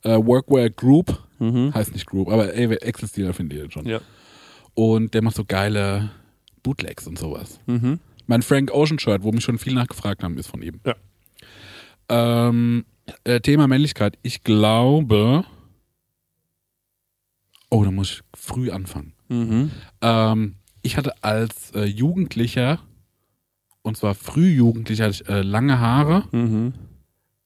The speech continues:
Speaker 1: ähm, keine Augenbrauen.
Speaker 2: Was?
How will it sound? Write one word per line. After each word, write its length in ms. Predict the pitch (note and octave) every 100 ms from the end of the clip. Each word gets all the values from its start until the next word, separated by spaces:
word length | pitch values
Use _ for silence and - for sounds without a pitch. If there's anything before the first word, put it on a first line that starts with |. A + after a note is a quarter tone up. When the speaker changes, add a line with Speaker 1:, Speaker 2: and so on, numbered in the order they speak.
| -
Speaker 1:
ähm, 600 | G#2 G2+ G2 F#2+ F#2+ G2 - -
keine 300 | - C3 D3+
Augenbrauen. 640 | C3+ E3 D3 C#3+ E3 A3 - _ _ - - _
Speaker 2:
Was? 460 | A#2 A#2+ E3+ -